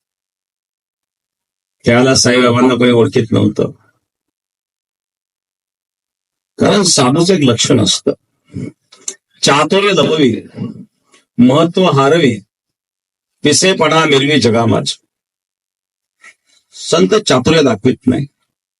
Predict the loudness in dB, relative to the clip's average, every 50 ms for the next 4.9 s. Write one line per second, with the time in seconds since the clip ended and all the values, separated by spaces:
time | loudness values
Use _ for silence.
0 | _ _ _ _ _ _ _ _ -4 -4 -2 0 0 0 0 2 0 0 0 0
1 | -2 0 0 0 0 0 0 0 0 0 0 0 -2 0 -2 -2 0 0 -2 -2
2 | 0 0 0 0 0 -2 -4 -2 -2 -2 -4 -4 -6 -4 -4 -4 -4 -4 -8 -12
3 | _ _ _ _ _ _ _ _ _ _ _ _ _ _ _ _ _ -20 -12 _
4 | -2 0 0 0 0 0 0 -2 -2 -2 -2 -4 -2 -2 -4 -4 -6 -6